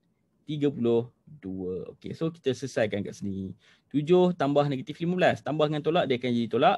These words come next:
Tujuh tolak lima belas, dia akan jadi lapan. Okey, jadi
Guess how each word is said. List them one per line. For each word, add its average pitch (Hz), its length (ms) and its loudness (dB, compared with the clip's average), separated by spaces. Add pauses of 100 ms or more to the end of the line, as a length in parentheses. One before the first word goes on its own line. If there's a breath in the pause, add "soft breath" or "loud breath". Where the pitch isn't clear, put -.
Tujuh 120 320 -4
tolak 117 160 0
lima 113 160 -2
belas, 170 240 0
dia 110 160 0
akan 107 120 0 (120)
jadi 196 320 2 (480 soft breath)
lapan. 95 640 -2 (200)
Okey, 78 280 -8
jadi 107 200 2